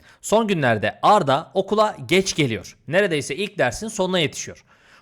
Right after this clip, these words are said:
Bu durumda ilk derste işlediğimiz konuları kaçırıyor.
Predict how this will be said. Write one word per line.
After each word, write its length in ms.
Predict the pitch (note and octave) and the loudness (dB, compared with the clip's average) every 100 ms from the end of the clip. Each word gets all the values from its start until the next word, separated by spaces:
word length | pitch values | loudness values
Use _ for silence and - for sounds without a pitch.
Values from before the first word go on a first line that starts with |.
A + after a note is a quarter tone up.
| - | -6
Bu 100 | G#3 | 2
durumda 480 | F#3+ B2+ G#2+ D#3+ - | 4 4 2 0 0
ilk 240 | G3 F#3+ | -4 -2
derste 320 | B2+ G2+ - | -2 -2 -4
işlediğimiz 440 | D3+ - C3 G#2+ G#2+ | -4 -2 -4 -4 -4
konuları 320 | F#3+ C#3 F#3+ | -4 -2 -2
kaçırıyor. 520 | G#3+ E3+ A#2+ F2+ - | -2 -4 -6 -10 -16